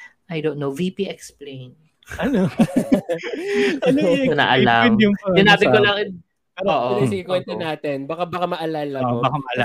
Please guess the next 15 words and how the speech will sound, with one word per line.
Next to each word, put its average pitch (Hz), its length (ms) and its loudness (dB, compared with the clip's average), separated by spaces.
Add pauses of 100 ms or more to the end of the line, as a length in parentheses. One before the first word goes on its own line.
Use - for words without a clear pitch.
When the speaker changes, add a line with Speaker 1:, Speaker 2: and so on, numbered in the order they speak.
(160)
Speaker 2:
maalala. 107 140 -4
Speaker 3:
this 202 180 -8
episode, 185 800 -2 (260)
this 180 160 -14
episode, 185 560 -6 (160)
pinakita, 156 680 -10 (240)
no, 139 180 -8
sa 139 160 -8
start 135 400 -8
pa 143 140 -8
lang, 127 260 -8
na 143 80 -10
kapatid 202 560 -8
pala 196 300 -6
ni, 165 460 -8